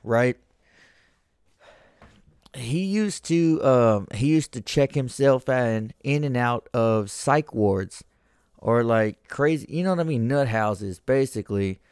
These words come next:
He would check himself in and out of mental facilities. And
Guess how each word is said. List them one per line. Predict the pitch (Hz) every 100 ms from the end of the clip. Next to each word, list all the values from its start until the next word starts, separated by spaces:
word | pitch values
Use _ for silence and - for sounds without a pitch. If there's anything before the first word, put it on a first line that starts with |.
| _ _ _ _
He | - 143
would | 156 -
check | - 151 147
himself | 151 - 143 143 -
in | 127 131
and | 131
out | 117 120
of | 123
mental | 131 160 160 147
facilities. | 110 - 107 101 95 92 - _ _ _ _ _ -
And | 120 123 123 120 110 95